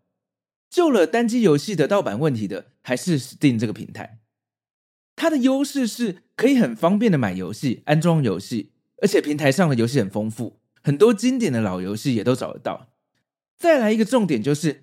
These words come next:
它特卖的时候的折扣实在太吸引人了，很多很棒的游戏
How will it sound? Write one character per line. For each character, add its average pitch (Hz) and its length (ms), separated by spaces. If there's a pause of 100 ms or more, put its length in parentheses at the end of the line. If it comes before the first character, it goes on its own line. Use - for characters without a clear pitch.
(120)
它 285 120
特 285 260
卖 240 180
的 175 80
时 143 200
候 175 120
的 147 80
折 107 220
扣 131 260 (120)
实 - 180
在 139 160
太 170 160
吸 123 220
引 101 100
人 65 180
了， - 120 (680)
很 143 220
多 254 160
很 139 200
棒 208 140
的 160 80
游 113 180
戏 - 280